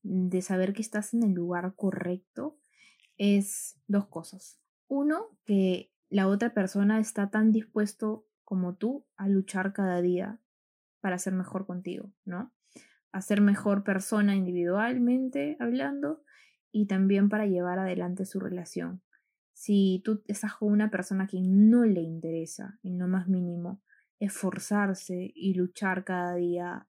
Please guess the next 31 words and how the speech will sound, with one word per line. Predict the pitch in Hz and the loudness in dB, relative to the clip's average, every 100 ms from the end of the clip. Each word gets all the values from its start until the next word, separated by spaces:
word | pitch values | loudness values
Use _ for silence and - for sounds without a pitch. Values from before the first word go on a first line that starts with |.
| _ _ _ _ | _ _ _ _
por | 196 | -8
tener | 185 196 196 | -2 2 2
una | 185 | 2
mejor | 180 - 190 | -2 -4 -4
comunicación, | 185 180 170 180 180 196 185 175 170 185 _ _ _ _ _ - | -4 -6 -8 -8 -6 -2 -2 -4 -10 -16 _ _ _ _ _ -4
por | 190 | -2
escuchar | 190 - 190 - 190 196 | -2 -2 -4 -2 -2 -2
tus | 196 | -4
anhelos, | 180 180 180 170 165 165 165 160 - _ _ _ _ _ | -4 -2 -2 -4 -4 -4 -6 -8 -16 _ _ _ _ _
por, | 190 185 180 175 | -2 0 0 -2
eh, | 180 - | -4 2
mejorar | 190 190 185 185 185 180 180 190 _ _ _ | 6 6 2 -2 0 0 -2 -6 _ _ _
los | 202 196 | -4 -2
conflictos | 190 180 - 202 - 202 | -2 -2 0 -2 -2 -8
que | - | -6
pueden | 185 180 185 | -4 -2 0
tener | 190 175 175 | -2 -4 -4
y | 175 | -4
siempre | - - 233 196 180 175 | -4 0 4 4 2 -4
van | 170 175 | -6 -6
a | 175 | -2
haber, | 175 175 196 _ _ _ | 0 0 -4 _ _ _
si | - | -10
es | - | -4
una | 190 | -2
persona | - 196 180 | -4 -4 -4
que | - 180 | -4 0
no | 185 202 214 190 185 | 6 8 8 6 2
te | 175 | -4
quiere | - 175 | -4 -4
escuchar, | - - 175 - 175 170 180 | -6 -6 -6 -6 -6 -6 -8